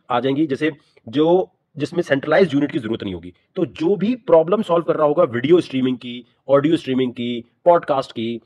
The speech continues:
smart contract के through, तो दुनिया कहेगी, "यार, इसको पैसा देते हैं, ये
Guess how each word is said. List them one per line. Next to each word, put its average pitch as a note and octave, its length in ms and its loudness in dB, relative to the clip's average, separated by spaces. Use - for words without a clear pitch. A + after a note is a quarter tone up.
smart D#3 300 -4
contract D#3 300 0
के C#3 80 -2
through, C#3 260 -6
तो E3 80 -2
दुनिया C3+ 260 0
कहेगी, C#3 200 -4
"यार, E3 100 0
इसको E3 160 -2
पैसा C#3 240 -2
देते A#2+ 220 -4
हैं, F3+ 60 -4
ये E3 100 -2